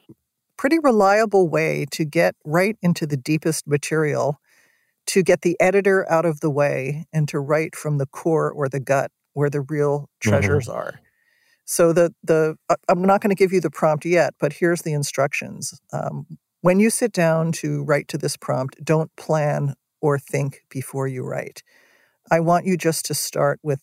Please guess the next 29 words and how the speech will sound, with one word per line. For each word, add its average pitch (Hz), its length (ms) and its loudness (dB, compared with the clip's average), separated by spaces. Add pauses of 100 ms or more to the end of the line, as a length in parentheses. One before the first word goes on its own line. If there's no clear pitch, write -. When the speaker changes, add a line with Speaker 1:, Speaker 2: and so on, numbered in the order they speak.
Speaker 1:
the 143 80 0
very 147 400 0
first - 520 -4
thing 143 320 -2
that 139 140 -2 (200)
pops - 340 -4
into 143 220 -6
your 135 180 -4
head, 131 440 -8 (560)
the 151 80 0
first - 440 0
thing 147 240 0
that 139 280 0
occurs 156 520 -2
to - 140 -12
you. 117 240 -8 (640)
Um, 143 220 -4
if 180 120 -2
you 190 60 0
can't 175 260 -2
do 170 120 2
it 160 80 2
immediately, 170 800 -2 (180)
you 156 140 -4
can 147 240 -2
jot 151 280 2
down 156 240 0
the 143 80 -2
prompt 135 520 -4